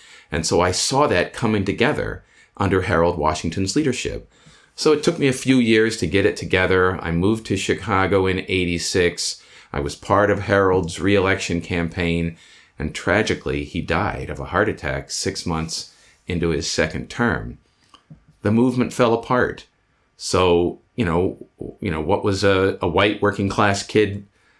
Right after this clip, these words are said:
'cause by this point my parents had lost the farm, <laughs> so I was working class. I was no longer middle class. What was I supposed to do, you know, to contribute? So I,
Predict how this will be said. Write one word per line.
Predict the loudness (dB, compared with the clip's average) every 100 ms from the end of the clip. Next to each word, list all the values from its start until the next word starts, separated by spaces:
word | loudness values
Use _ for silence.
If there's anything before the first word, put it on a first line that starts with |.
| _
'cause | -6
by | -2 -2
this | -2
point | -4 -6 -6
my |
parents | -8 -4 -4 -4
had | -4
lost | -2 -2 -2
the | -6
farm, | -4 -2 -2
<laughs> | -2
so | 0
I | 0
was | -2 2
working | 2 2 -2
class. | -4 -4 -2 0
I |
was | 0 0 -4 -10 -10 -2
no | 2 4
longer | 4 2 2
middle | 2 2 2
class. | -2 -4 -6 -8 -14 -2
What | 2 2
was | 4
I | 2
supposed | 2 2 2 2
to | 2
do, | 4 4 4 0 -4 _ _
you | 0
know, | 2 2
to | 0 -2
contribute? | -2 -4 0 0 0 -6 -8 _ _ _
So | -6 2 4 4
I, | 4 4 2 -2